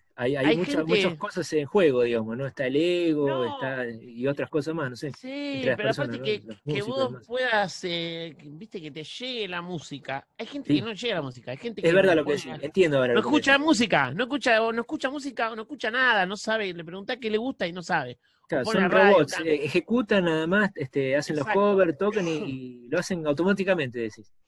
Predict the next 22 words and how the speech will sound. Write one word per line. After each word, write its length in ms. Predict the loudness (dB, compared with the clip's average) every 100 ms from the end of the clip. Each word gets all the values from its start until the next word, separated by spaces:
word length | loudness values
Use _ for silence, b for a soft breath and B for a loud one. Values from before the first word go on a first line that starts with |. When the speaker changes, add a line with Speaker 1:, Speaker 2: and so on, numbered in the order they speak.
| -10
Speaker 1:
o 40 |
algo 200 | -2 0
así. 160 | 0 -2
Speaker 2:
Exacto, 100 | -8
y 140 | -12
eso 240 | -14 -12
no 100 | -10
es 80 | -10
menor, 380 | -8 -8 -6 -8
eso 220 | -10 -12
es 120 | -14 -14
re 380 | -14 -10 -8 -8 -10
grosso. 480 | -4 -4 -4 -12
Yo 180 | -14 -8
lo 100 | -4
hablaba 260 | -2 0 0
con 140 | -2
un 80 | 0
amigo 420 | 0 0 -4 -4
la 100 | -4
otra 240 | -6 -8 -8
vez, 260 | -8 -10